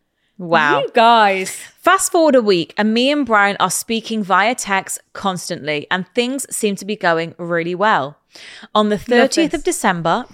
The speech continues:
Speaker 1: Brian texted me in the morning saying he was gonna be out in London with a few people and asked if I wanna join. To which I replied that I actually had plans, so I wasn't gonna be able to.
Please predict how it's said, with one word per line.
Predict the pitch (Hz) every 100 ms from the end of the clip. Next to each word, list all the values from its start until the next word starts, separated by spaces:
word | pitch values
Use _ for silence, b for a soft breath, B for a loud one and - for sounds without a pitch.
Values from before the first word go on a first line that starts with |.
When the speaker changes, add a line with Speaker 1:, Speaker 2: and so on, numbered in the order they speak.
| -
Speaker 1:
Brian | 202 196 226
texted | 240 - - -
me | 254
in | 269
the | 277
morning | 190 170 170 202
saying | - 208 196
he |
was | 190 -
gonna | 208
be | 190 185
out | 233 247
in | 226
London | 202 185 190
with | 180
a | 160
few | - 320
people | 320 185 - 185 226
and | 226 -
asked | 214 -
if | 254
I | 214
wanna | 180 175
join. | 262 247 107 156 _ B B B B B
To | 330
which | 330 339
I |
replied | 403 415 220 196
that | 208
I | 214
actually | 240 262 247
had | 247 247
plans, | 196 165 156 180 208
so |
I | 196
wasn't | 196
gonna | 175
be | 175 165
able | 156
to. | - -